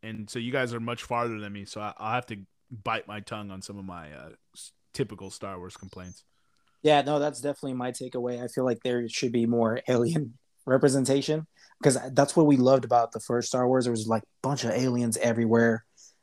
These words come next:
Speaker 2: And I, I just, I just kinda wish there was more main characters like that that we looked into.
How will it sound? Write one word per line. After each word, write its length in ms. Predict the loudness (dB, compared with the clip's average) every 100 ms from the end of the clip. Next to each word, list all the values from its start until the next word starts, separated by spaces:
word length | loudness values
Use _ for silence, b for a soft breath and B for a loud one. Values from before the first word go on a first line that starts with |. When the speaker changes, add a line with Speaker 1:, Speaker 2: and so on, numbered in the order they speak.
| -8
Speaker 2:
And 200 | -4 0
I, 200 | 2 4
I 40 | 4
just, 280 | 2 -4 -2
I 80 | 0
just 140 | 0 2
kinda 160 | 2
wish 280 | 4 2 2
there 100 | 0
was 140 | 0
more 220 | 2 4 4
main 200 | 2 -4
characters 480 | -8 -12 -10 -8 -6
like 200 | -6 -4
that 240 | -4 -2
that 120 | -2
we 100 | -2
looked 220 | -2 -2 -2
into. 360 | 0 2 0